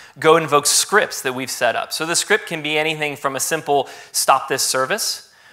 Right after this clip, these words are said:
or it might be stop service X, stop service Y. If service Y didn't stop, then consider that a failure. So it can actually have logic out on this machine. Now, these nodes are all the same, essentially running the same software, so it's the same script, but we can do a little bit more complex logic.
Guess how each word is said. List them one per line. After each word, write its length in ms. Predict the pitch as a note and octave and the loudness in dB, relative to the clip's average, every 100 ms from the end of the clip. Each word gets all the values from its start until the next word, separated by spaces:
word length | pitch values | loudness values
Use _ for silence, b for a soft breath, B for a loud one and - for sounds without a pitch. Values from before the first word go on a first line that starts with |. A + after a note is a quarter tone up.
| b | b
or 300 | - G3 F3 | 2 6 8
it 80 | D#3 | 8
might 200 | D3+ D#3 | 4 2
be 140 | D#3+ D3+ | 0 -2
stop 340 | - C#3+ C#3 | 2 6 6
service 380 | - C#3 B2+ - | 4 0 0 2
X, 480 | E3 E3 - - - | 4 4 2 -4 -6
stop 240 | - A#2+ A#2+ | 0 2 2
service 380 | - A#2 A2+ B2+ | 0 -4 -6 0
Y. 400 | C#3 D3+ D3 D3 | 6 6 6 2
If 100 | B2 | -2
service 300 | - A#2 A#2 | -4 -4 -2
Y 220 | A#2 A2+ | 0 -2
didn't 260 | A2+ E3 D#3+ | -2 -6 -4
stop, 480 | - D#3+ D3 C#3+ | -2 2 2 2
then 80 | C3 | -4
consider 320 | A#2 A#2 A2+ | -8 -8 -6
that 120 | A2 G#2+ | -6 -8
a 40 | |
failure. 480 | - E3 D#3+ D#3 D3 | -2 4 4 4 2
So 160 | C#3+ | 2
it 100 | C#3+ | 0
can 120 | C#3 D#3+ | 2 2
actually 300 | D#3 - C#3+ | 2 2 2
have 180 | C3+ | 2
logic 480 | C3 C3+ D3 C#3 A#2+ | 6 6 6 2 -2
out 220 | C#3 B2+ C3+ | 4 4 6
on 240 | C#3+ C#3 | 4 2
this 260 | B2+ - - B B | -4 -6 -8 B B
machine. 320 | C3 - D#3+ | -6 -4 -2
Now, 140 | A#2+ B2+ | -2 -2
these 180 | C#3 | -2
nodes 240 | D3 F3 D#3 | 2 2 4
are 100 | C#3+ | 6
all 140 | C#3+ | 8
the 80 | C3+ | 6
same, 460 | B2 D3 D3 C#3+ - | 0 -2 -2 -6 -8
essentially 360 | C3+ D#3+ D3 C3+ | -6 -6 -6 -4
running 240 | C3 C3 | -2 -2
the 60 | B2 | -6
same 200 | - A#2+ | -6 -4
software, 540 | - C4+ - C3 A#2+ - B B | 0 0 0 2 2 0 B B
so 140 | - | -6
it's 100 | D3 | -4
the 60 | D3 | -2
same 260 | - D#3 | 0 0
script, 460 | B2 - A#3 G#3 - | -2 -4 0 0 0
but 60 | |
we 100 | C#3+ | -6
can 160 | C3+ C#3 | -6 -8
do 280 | C3 D#3 D3 | -6 -2 -2
a 40 | |
little 180 | D3+ F3+ | -2 0
bit 120 | D#3+ | 0
more 140 | C#3 C#3 | 0 -4
complex 540 | - C#3+ C#3 C3 - | 0 0 0 -4 0
logic. 380 | C3 B2 A2 | 2 2 0